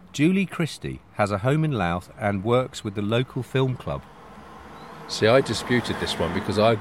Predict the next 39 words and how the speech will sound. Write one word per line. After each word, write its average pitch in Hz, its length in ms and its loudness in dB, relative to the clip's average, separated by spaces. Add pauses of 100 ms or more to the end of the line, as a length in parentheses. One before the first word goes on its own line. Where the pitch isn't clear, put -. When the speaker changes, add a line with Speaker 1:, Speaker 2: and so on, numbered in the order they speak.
(100)
Speaker 2:
I 113 160 2
think 104 260 -4
that 98 100 -4
Julie 95 240 -2
Christie - 320 -8
lives 90 260 -4
in 80 120 -6
Brick 92 240 -6
Lane 98 360 -2
in 76 100 -10
London. 85 340 -10 (680)
Speaker 1:
Well, 107 120 -2
the 92 100 -2
next 123 200 -2
one 110 100 -2
gets 90 180 -6
even 82 160 -2
stranger. 87 380 -2
They 87 40 -6
say, 95 180 -2
they 98 200 -2
say 104 200 -2
Daniel 110 520 2
Craig 139 600 0 (460)
has 92 200 0
a 85 80 -2
house 95 300 0
between 87 520 -2 (340)
Legbourne 98 580 0
and 98 140 -2
Louth. 123 460 -4 (260)
James 117 320 2
Speaker 2:
Oh. - 40 -8
Speaker 1:
Bond 127 360 -2
lives 92 300 -6
near 104 200 -2
Louth. 110 440 -8
Speaker 2:
Okay. 92 440 -4 (320)
Speaker 1:
So 104 340 -2